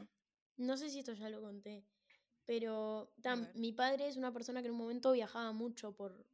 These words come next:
Speaker 1: por trabajo. Entonces,
Speaker 2: Ujú.
Speaker 1: cada vez que hemos hecho algún viaje y de repente hay una turbulencia o algo de eso, mi instinto
Speaker 2: Ujú.
Speaker 1: es mirarlo a él. Onda, si mi papá no tiene miedo,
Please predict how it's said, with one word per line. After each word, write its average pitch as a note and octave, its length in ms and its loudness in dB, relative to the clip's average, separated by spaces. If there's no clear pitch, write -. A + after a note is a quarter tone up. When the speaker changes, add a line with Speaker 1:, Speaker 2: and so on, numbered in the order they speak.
Speaker 1:
por G3+ 140 -10
trabajo. G#3 480 -4
Entonces, A3+ 400 2
Speaker 2:
Ujú. F#3 100 -2
Speaker 1:
cada C4 200 6
vez C4 80 -2
que C4+ 100 -2
hemos B3+ 240 -2
hecho A#3+ 180 -4
algún C4+ 300 0
viaje D4+ 580 0
y A3+ 140 0
de A3 60 -4
repente A#3 640 2
hay B3+ 240 0
una A#3+ 180 -4
turbulencia C4 680 0
o A#3 40 -2
algo B3 200 2
de C4 100 6
eso, C#4 420 2
mi C4+ 280 2
instinto C#4+ 560 0
Speaker 2:
Ujú. G#3 80 2
Speaker 1:
es A#3 180 -2
mirarlo A3 440 -2
a G#3 100 -2
él. G#3 240 -2
Onda, G#3 340 -8
si - 300 -6
mi A#3 160 -2
papá A3+ 320 -2
no E4 180 -4
tiene C#4+ 320 -2
miedo, C#4+ 580 2